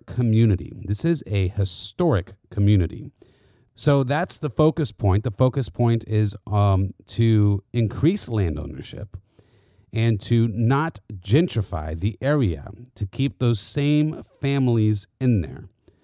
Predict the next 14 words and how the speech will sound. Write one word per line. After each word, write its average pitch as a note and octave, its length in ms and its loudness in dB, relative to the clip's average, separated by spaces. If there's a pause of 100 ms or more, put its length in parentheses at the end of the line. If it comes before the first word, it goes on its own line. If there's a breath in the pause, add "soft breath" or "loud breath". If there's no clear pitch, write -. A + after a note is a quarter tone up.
(280 soft breath)
There's E2 140 -8
a E2+ 60 -4
lot A2 240 2
of D#3+ 40 2
work D#3 220 4
to C#3 80 0
be C3+ 140 0
done, G2+ 640 0
not C3+ 360 2
just B2+ 540 0 (260 soft breath)
in G2+ 140 -2
terms B2 260 2
of G2+ 180 2 (140)
infrastructure, - 880 -2